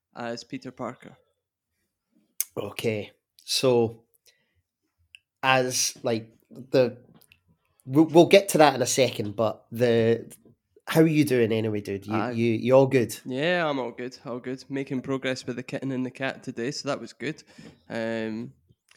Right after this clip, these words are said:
Speaker 2: What did you do?
Speaker 1: I, I fed, uh,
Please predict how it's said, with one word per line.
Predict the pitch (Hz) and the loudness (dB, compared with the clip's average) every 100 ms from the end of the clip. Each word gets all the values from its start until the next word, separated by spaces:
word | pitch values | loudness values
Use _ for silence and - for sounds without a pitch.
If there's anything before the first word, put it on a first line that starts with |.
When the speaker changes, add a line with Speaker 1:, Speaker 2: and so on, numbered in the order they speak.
| _ | _
Speaker 2:
What | 120 139 | -2 0
did | 131 | 0
you | 107 | -6
do? | 123 151 98 - _ _ _ - | -4 -4 -4 -10 _ _ _ -14
Speaker 1:
I, | - 165 151 | -6 -2 0
I | 165 | -2
fed, | 160 - 160 151 - _ _ - | -4 -2 0 0 -4 _ _ -12
uh, | 135 127 120 | -4 -2 -2